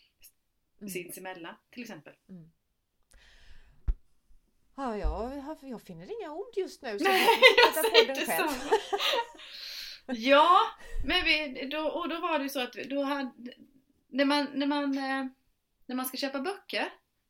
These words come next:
Speaker 2: så är det ju
Speaker 1: Ja.
Speaker 2: ofta så går man ju där, antingen om du köper på nätet eller förhoppningsvis så köper vi ju de flesta böckerna hos våra bokhandlare, <laughs> självklart.
Speaker 1: Ja.
Speaker 2: Eh, och, eller det kanske inte är så självklart, men det är bra att köpa sina böcker hos bokhandlare.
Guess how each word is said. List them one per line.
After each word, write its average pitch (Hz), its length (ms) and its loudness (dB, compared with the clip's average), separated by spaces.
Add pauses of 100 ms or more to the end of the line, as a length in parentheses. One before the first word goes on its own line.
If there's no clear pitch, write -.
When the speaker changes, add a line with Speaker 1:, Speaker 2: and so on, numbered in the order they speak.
(200)
Speaker 2:
så - 120 -6
är - 20 0
det 254 60 -2
ju 233 60 -4
Speaker 1:
Ja. 233 80 -2
Speaker 2:
ofta 220 140 -8
så 254 140 -6
går 220 200 -4
man 180 100 -6
ju 180 60 -6
där, 175 80 -4
antingen 220 340 -2
om 311 100 -2
du 311 60 -6
köper 254 260 -4
på 240 100 -12
nätet 175 340 -6
eller 180 120 -10
förhoppningsvis 220 600 -6
så 262 80 -6
köper 165 360 -6
vi 165 60 -12
ju 170 80 -8
de 170 120 -10
flesta 170 240 -12
böckerna 139 320 -14
hos 143 160 -14
våra 147 120 -8
bokhandlare, 175 680 -8
<laughs> - 40 -14
självklart. 247 640 -6 (360)
Speaker 1:
Ja. 208 380 -4
Speaker 2:
Eh, 208 600 -4 (460)
och, 214 160 -4
eller 170 140 -6
det 139 80 -10
kanske 147 200 -14
inte 143 120 -14
är 143 40 -18
så 143 120 -20
självklart, 143 360 -14
men 160 200 -14
det 190 80 -4
är 196 60 -6
bra 254 320 -2
att 320 100 -6
köpa 302 180 -8
sina 247 180 -10
böcker 190 260 -10
hos 180 80 -18
bokhandlare. 277 640 -10